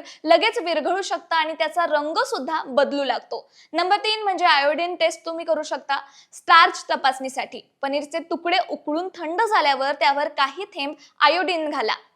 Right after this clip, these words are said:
खऱ्या पनीरचा रंग जवळपास तसाच राहतो, पण जर पनीर निळसर होऊ लागला,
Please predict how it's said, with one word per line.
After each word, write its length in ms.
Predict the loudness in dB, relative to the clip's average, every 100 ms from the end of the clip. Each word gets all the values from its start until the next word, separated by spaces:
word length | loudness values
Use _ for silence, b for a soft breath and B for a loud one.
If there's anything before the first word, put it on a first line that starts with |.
| _ -4
खऱ्या 260 | 2 4
पनीरचा 500 | 4 2 0 -2 0 0
रंग 220 | 2 2 4
जवळपास 420 | 4 0 -2 -4 -4
तसाच 300 | 0 0 0
राहतो, 300 | -2 0 -2 -4 B B 6
पण 380 | 6 6 2 -2
जर 180 | 0 0
पनीर 280 | -2 -2 -2
निळसर 480 | -2 2 0 0 -4 -4
होऊ 140 | -2
लागला, 360 | 2 2 2